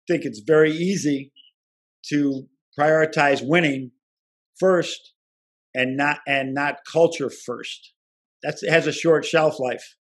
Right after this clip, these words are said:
if you're just about winning and you're not about treating people the right way, treating your staff the right way. Um, so yeah, we do, we va-, virtually had core values at every stop of the way.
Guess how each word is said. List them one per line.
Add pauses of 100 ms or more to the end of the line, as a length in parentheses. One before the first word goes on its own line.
(440)
if
you're
just
about
winning
and
you're
not
about
treating
people
the
right
way,
treating
your
staff
the
right
way. (600)
Um, (240)
so
yeah, (280)
we
do,
we
va-,
virtually (600)
had
core
values (680)
at
every
stop
of
the
way.